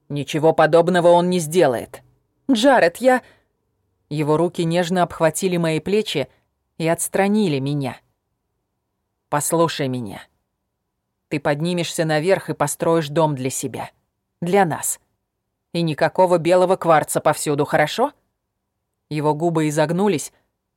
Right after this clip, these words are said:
но опали почти так же быстро. Я глубоко вздохнула, пытаясь унять спазм в груди.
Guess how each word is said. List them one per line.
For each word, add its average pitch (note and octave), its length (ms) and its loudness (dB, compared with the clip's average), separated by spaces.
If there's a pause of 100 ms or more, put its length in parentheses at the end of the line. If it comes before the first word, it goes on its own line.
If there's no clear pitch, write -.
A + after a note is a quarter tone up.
(240)
но C#3+ 220 -2
опали D#3+ 340 0
почти - 360 -4
так D3+ 240 -2
же D#3 140 -2
быстро. D3+ 480 -6 (960)
Я D3 140 -4
глубоко D3+ 440 -2
вздохнула, D#3+ 680 0 (480)
пытаясь F3+ 460 -2
унять E3+ 300 -2
спазм E3+ 380 -2
в D#3+ 100 -6
груди. E3 420 0